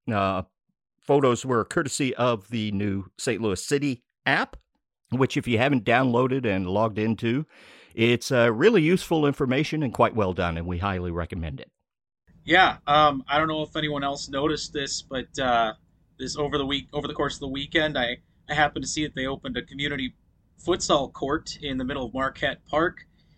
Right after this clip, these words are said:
Speaker 2: and believe me when I say you folks gotta see the pictures of these, this thing, 'cause it's downright crisp. I, I love it. Incorporates the colors of the city. It's great little community outreach before we even have players signed on to the, signed on to the team. So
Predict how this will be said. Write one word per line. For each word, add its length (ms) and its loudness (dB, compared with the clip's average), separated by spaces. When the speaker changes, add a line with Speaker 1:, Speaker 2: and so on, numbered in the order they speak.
Speaker 2:
and 600 -4
believe 340 -4
me 80 -2
when 180 0
I 120 2
say 280 0
you 200 -6
folks 260 -8
gotta 200 -4
see 180 -6
the 100 -12
pictures 400 -6
of 60 -10
these, 340 -10
this 200 -8
thing, 240 -6
'cause 320 -6
it's 180 0
downright 440 4
crisp. 380 -4
I, 300 2
I 120 2
love 240 4
it. 140 0
Incorporates 460 -2
the 60 -8
colors 320 0
of 60 -10
the 80 -8
city. 400 -2
It's 100 -14
great 240 2
little 140 -2
community 320 -2
outreach 440 0
before 260 -6
we 120 -8
even 180 -10
have 220 -6
players 340 0
signed 320 2
on 140 2
to 80 -6
the, 120 -8
signed 240 -4
on 120 2
to 60 -6
the 80 -12
team. 420 -6
So 420 -2